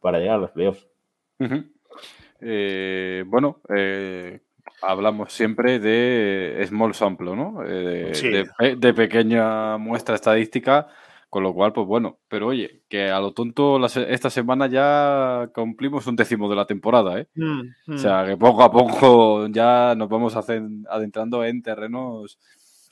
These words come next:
Speaker 2: en lo que empieza a ser relevante, lo que, lo que estamos viendo, ¿no? Y bueno, vamos a hablar de, de una cosita de, de última hora, que es que,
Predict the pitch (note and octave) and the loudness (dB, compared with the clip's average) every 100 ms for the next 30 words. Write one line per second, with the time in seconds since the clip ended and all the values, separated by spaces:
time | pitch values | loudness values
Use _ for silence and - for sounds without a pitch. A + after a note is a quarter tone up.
0 | - A#2+ A#2 A2+ A2+ C3+ C3+ C#3+ C#3+ D3 | -8 -4 -4 -4 -4 -4 -4 -6 -4 -6
1 | _ B2 A#2+ A#2 A#2 B2 - E2+ D#2+ _ | _ -6 -2 0 2 0 -2 -14 -18 _
2 | F#2+ G#2 F#2+ - G2+ G2 F#2+ F#2 _ _ | -8 -8 -6 -6 -4 -4 -6 -8 _ _
3 | _ _ - A2 A2+ G#2+ A2+ G#2 F2+ G2 | _ _ -6 -4 -4 -2 -2 -2 -4 -6
4 | F2+ F2+ F#2+ B2+ D#3+ _ A#2 A#2+ A2+ A2 | -4 -8 -8 -8 -8 _ -4 -2 0 -2
5 | A#2 D3 B2+ C#3 D3 C#3+ C#3+ C#3+ - C3+ | 2 2 2 0 0 0 0 -6 -6 -4
6 | C#3+ C3+ C#3 C3+ C3 C3 B2+ - A2 B2 | -4 -4 -6 -4 -2 -2 -6 -12 -8 -8
7 | A#2+ B2+ A#2 A2+ A2 A2 C3 D#3 D#3+ G3+ | -6 -4 -2 -2 -2 0 0 2 0 -2
8 | _ _ _ _ _ _ - G#2+ G#2+ - | _ _ _ _ _ _ -4 -4 -4 -6
9 | A2+ G#2 G2+ G2 F#2+ F#2 F#2 F2+ F#2 | -4 -2 -4 -6 -8 -10 -10 -12 -14